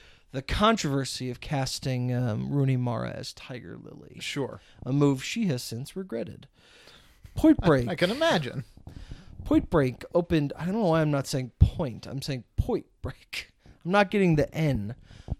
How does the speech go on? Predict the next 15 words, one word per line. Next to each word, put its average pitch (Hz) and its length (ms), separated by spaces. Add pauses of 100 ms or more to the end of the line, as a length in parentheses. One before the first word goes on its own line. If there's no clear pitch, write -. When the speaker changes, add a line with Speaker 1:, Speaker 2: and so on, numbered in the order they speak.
(140)
Speaker 1:
Point 247 560 (100)
Break 135 640 (380)
opened 196 320
at 185 60
number 165 300
eight. 202 340 (1040)
Uh, 143 400 (340)
<laughs> - 1040
lo-, 127 220 (400)
big 233 300
number 220 400
one 208 240
on 160 180
that 135 220
weekend. 143 440